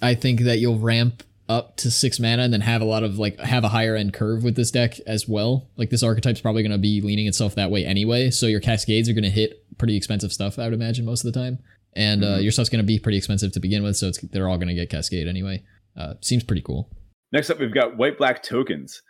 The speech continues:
Speaker 2: Uh, we have Thalis, Reverent Medium. She's a three white-black, three four for a human cleric. At the beginning of the each, at the beginning of each end step, create X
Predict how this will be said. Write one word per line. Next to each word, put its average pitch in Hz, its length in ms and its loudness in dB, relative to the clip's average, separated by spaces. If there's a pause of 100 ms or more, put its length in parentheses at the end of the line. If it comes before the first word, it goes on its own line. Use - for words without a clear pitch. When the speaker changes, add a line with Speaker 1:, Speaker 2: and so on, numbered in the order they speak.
(300)
Speaker 2:
Uh, 107 60 0
we 120 140 0
have 113 380 0 (180)
Thalis, 160 560 0
Reverent 139 540 0
Medium. 101 520 -2 (300)
She's 101 180 -6
a 92 340 0 (120)
three 135 240 2
white-black, 107 720 0 (160)
three 151 240 0
four 95 340 -2
for 110 160 -4
a 92 100 0
human 104 360 -4
cleric. - 460 -2 (320)
At 113 80 -16
the 110 60 -14
beginning 156 460 0
of 120 160 -2
the 113 160 -4 (120)
each, 170 220 -4
at 147 260 -2
the 104 180 -8
beginning 180 300 0
of 120 140 0 (100)
each 185 280 -4
end 143 220 -2
step, - 280 -6 (340)
create 139 260 0 (100)
X - 340 -2